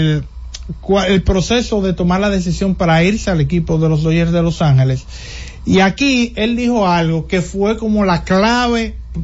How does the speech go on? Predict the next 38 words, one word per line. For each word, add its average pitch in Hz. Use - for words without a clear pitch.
para 170
él 214
tomar 190
la 190
decisión. 160
Él 196
dijo, 185
"Yo 180
me 196
reuní 180
con 151
varios 151
equipos, 214
todos 165
hicieron 165
muy 160
buenas 156
propuestas", 220
eh, 160
que 190
él 254
tomó 226
la 214
decisión 175
el 180
viernes 208
en 208
la 196
noche, 175
él 160
anunció 165
el 180
asunto 180
vía 180
Instagram 175
el 160
sábado. 143
Entonces, 165